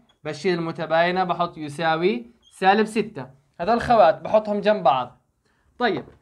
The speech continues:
الآن بدي آخذ جدول، جدول لإكس عشان أعرف قيم إكس وواي، فبحط هون صفر وبحط تحت صفر. يلا على التعويض، مكان الإكس بدك تعوض صفر، فرح تختفي الإكس،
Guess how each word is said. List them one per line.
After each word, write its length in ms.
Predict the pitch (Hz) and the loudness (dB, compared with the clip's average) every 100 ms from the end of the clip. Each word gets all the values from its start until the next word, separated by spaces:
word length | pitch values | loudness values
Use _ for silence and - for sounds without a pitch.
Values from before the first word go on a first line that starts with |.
| _ _ | _ _
الآن 260 | 160 208 254 | 0 2 2
بدي 260 | 233 233 262 | 2 2 2
آخذ 240 | 262 240 | 2 0
جدول، 500 | 220 214 175 175 180 _ _ _ _ | 0 0 0 -2 -4 _ _ _ _
جدول 460 | 151 180 160 156 | -4 -4 0 0
لإكس 760 | 151 135 214 240 - - - - _ _ _ _ | 0 2 0 0 -6 -18 -20 -20 _ _ _ _
عشان 260 | 143 147 185 | -6 -4 -2
أعرف 420 | 196 208 214 214 | 0 2 0 -2
قيم 320 | - 180 175 | -4 -2 -2
إكس 280 | 180 202 - | -4 -6 -2
وواي، 360 | 220 214 165 139 - _ _ _ | 2 2 2 -2 -16 _ _ _
فبحط 440 | 160 156 - 208 | -10 -6 -6 -4
هون 220 | 196 208 | -4 -2
صفر 440 | 196 233 220 240 240 - _ | -2 -2 0 0 0 -8 _
وبحط 580 | - 156 151 196 196 - _ | -6 -2 0 0 -2 -6 _
تحت 340 | 190 165 170 175 _ _ | -8 -2 -2 -2 _ _
صفر. 460 | - 254 202 160 - _ _ - | -6 -2 0 -2 -6 _ _ 0
يلا 260 | 185 220 | 2 4
على 120 | 226 233 | 4 2
التعويض، 480 | 247 214 190 147 - _ _ _ _ _ _ _ _ _ _ | 2 0 0 -6 -10 _ _ _ _ _ _ _ _ _ _
مكان 360 | 156 143 240 247 | -4 4 6 6
الإكس 320 | 247 254 202 | 4 0 -6
بدك 180 | 208 160 | -2 -2
تعوض 520 | 226 170 226 233 226 | -2 2 4 4 -2
صفر، 400 | - - 143 135 _ _ | -4 -4 -4 -4 _ _
فرح 200 | 220 - | -4 -4
تختفي 440 | - 277 240 165 | -2 -4 -4 -6
الإكس، 540 | 180 156 143 - - | -4 -4 -6 -12 -20